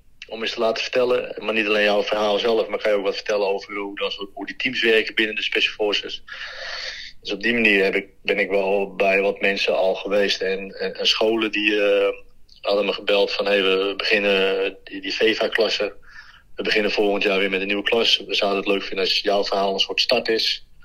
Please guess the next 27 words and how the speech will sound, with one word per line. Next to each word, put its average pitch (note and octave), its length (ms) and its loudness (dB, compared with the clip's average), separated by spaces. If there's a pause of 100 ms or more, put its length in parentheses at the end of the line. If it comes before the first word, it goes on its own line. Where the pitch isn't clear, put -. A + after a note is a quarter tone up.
(580)
Van, G2 320 -4
eh, F#2+ 960 -2
hoe G#2+ 220 -6
je G2+ 80 -4
met, G2+ 260 -4
hoe G#2 160 -4
je G#2+ 80 2
om G#2+ 120 -2
kan G#2 180 -2
gaan G#2 320 0
met, G2+ 240 -2
met G2 200 -4
mentale G2+ 600 2
weerstand A2+ 480 2
en G#2 80 -2
allemaal G2 200 -4
dat A#2+ 160 0
soort - 140 -2
dingen." A2 180 2
Dus G#2 300 -2
ja, C#3+ 160 0
dat D3 120 2
begint C#3 240 0
nu C#3 140 4
wel B2 160 4
een A2+ 60 -2
beetje G#2+ 640 2